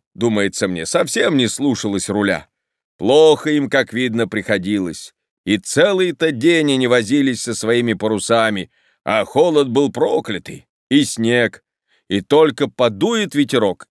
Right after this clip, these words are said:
и опять ничего нет. Только напрасные надежды морочил бедняк. Да, скажу тебе,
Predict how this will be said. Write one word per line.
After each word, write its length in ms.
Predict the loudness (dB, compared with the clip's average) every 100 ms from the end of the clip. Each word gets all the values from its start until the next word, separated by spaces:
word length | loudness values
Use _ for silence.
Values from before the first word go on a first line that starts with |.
| _
и 120 | 0
опять 500 | 2 0 0 0 0
ничего 400 | -10 -12 -8 -8
нет. 240 | -8 -10 -20 _ _ _ _
Только 380 | 4 4 4 2
напрасные 760 | 2 0 2 2 2 -2 -4 0
надежды 680 | 0 2 2 2 2 0 0
морочил 500 | 2 2 0 -2 -6
бедняк. 640 | -4 -4 -4 -4 -4 -8 _ _ _ _ _
Да, 400 | -2 2 4 2
скажу 380 | 0 -4 -4 -4
тебе, 500 | -6 -2 0 2 0